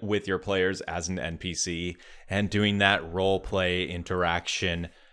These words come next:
how do you handle romance or flirty behavior between player characters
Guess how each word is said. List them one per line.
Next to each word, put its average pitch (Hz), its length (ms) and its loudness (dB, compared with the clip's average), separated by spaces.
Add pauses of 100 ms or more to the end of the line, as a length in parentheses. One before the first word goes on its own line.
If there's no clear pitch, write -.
(120)
how 165 360 0
do 254 80 0
you 269 120 2
handle 113 640 2
romance 208 840 2
or 147 200 4
flirty 143 540 0
behavior 139 760 0
between 101 480 -4
player 123 400 0
characters 95 760 2